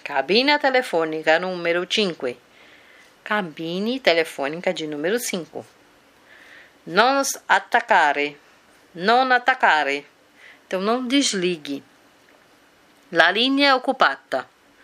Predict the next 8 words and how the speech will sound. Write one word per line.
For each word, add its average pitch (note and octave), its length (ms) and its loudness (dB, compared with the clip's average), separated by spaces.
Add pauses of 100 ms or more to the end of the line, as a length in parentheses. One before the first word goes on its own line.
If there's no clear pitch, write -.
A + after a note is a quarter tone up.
(540)
"La G3 180 4
linea E3+ 560 -4
è G#3 120 2
occupata." C#3+ 720 -2 (560)
A E3+ 100 2
linha F#3 240 -6
está - 380 -2
ocupada. C3 720 -2